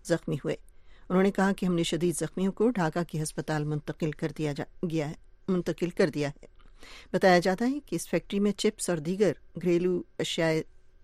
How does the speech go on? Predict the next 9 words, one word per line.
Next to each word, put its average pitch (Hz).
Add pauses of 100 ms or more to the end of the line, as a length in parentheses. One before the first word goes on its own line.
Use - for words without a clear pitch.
ضرورت 180
کی 175 (560)
پلاسٹک 202
کی 185
پیکنگ 196
اور 185
چھپائی 175
کا 156
کام 147